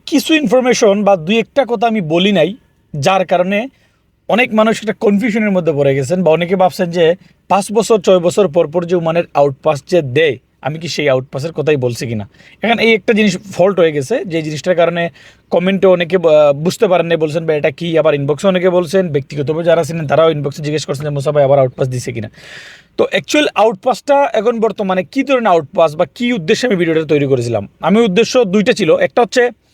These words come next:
এক তারিখ থেকে জরিমানা মৌকুফের যে খবরটা প্রকা-, প্রকা-, প্রকাশিত হয়েছে, সেটা কার্যক্রম শুরু হয়ে যাবে সালতানাত ওমানের মিনিস্ট্রি লেবার থেকে বলা হয়েছিল। আর দুই নম্বর হচ্ছে, যেহেতু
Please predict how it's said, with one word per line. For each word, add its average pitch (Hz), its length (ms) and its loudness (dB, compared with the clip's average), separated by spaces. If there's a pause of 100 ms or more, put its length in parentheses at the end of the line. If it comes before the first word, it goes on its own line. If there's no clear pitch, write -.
(400)
এক 196 160 -2
তারিখ 226 220 0
থেকে 240 400 2
জরিমানা 196 400 2
মৌকুফের 196 400 0
যে 202 100 0
খবরটা 170 320 -2
প্রকা-, 180 280 -2 (160)
প্রকা-, 156 460 4
প্রকাশিত 180 480 -4
হয়েছে, 208 340 2
সেটা 185 280 -2
কার্যক্রম 180 420 -2
শুরু 175 200 -4
হয়ে 180 140 4
যাবে 170 200 4 (560)
সালতানাত 170 340 -2
ওমানের 175 340 0
মিনিস্ট্রি 170 340 0
লেবার 170 260 2
থেকে 170 180 -4
বলা 151 180 4
হয়েছিল। 139 400 0 (600)
আর 160 120 0
দুই 156 160 0
নম্বর 240 280 2
হচ্ছে, 254 320 0
যেহেতু 185 520 0